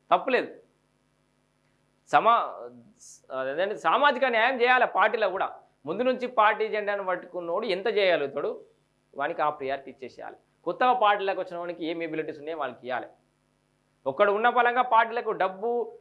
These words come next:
రాజకీయం, వేరే పార్టీలో మంచి పేరుండి అడ్మినిస్ట్రేట్ చేయగల నాయకుడు వచ్చిండనుకో, ఆయనకిత్తవా? అసలు కార్యకర్తలాగా ఆగిపోయినటువంటి ఇంకో కార్యకర్తకి ఇస్తావా అంటే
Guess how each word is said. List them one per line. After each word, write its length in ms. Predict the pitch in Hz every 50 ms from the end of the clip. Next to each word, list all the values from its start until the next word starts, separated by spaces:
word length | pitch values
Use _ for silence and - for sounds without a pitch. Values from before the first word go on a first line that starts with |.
| _ _ _ _ _ -
రాజకీయం, 600 | 143 160 180 220 220 240 220 214 226 226 233 226 220 - - _ _ 143 165
వేరే 180 | 208 226 233 233 226
పార్టీలో 260 | 240 233 226 226 233 202 185
మంచి 160 | 190 190 226 196 220
పేరుండి 340 | 233 233 220 226 226 226 233 226 226 - _ _ _ _ _ _ _ _ _ _ _ -
అడ్మినిస్ట్రేట్ 380 | 185 196 226 240 240 247 233 233
చేయగల 240 | 233 233 233 226 233 220 214
నాయకుడు 260 | 220 254 254 262 240
వచ్చిండనుకో, 420 | 226 226 240 226 202 175 - 160 156 - - - _ _ _ _ _ _ _ _
ఆయనకిత్తవా? 600 | - - 208 247 240 240 240 - 254 247 247 247 247 240 233
అసలు 180 | - 247 233 226 220 214 -
కార్యకర్తలాగా 680 | 202 185 233 233 240 240 240 - 233 233 226 226 226 226 214 208
ఆగిపోయినటువంటి 560 | 208 214 214 208 220 214 214 202 214 214 208 202
ఇంకో 140 | 196 226 214 -
కార్యకర్తకి 420 | 208 208 208 214 208 - 196 185 190
ఇస్తావా 200 | - 208 202 208 208
అంటే 140 | 220 262 285